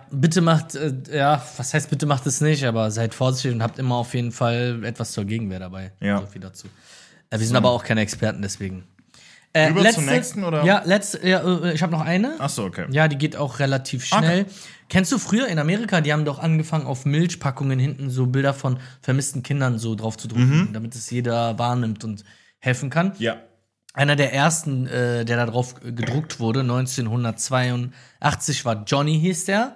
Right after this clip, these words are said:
Speaker 2: Mhm.
Speaker 1: Äh, es war ein Junge, der hat Zeitung ausgeteilt.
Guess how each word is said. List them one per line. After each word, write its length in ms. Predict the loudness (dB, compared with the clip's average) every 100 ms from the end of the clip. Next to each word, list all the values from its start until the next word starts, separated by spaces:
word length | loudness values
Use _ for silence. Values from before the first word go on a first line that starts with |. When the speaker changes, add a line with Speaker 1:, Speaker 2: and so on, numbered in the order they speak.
| -8
Speaker 2:
Mhm. 320 | -6 -4 -4 -6 -6
Speaker 1:
Äh, 320 | 0 2 2 0
es 160 | -2 0
war 180 | 0
ein 120 | 0 0
Junge, 280 | 2 0
der 280 | 0 0 2
hat 200 | 0 0
Zeitung 280 | 0 0 -2
ausgeteilt. 680 | -6 -6 -4 -2 -2 -2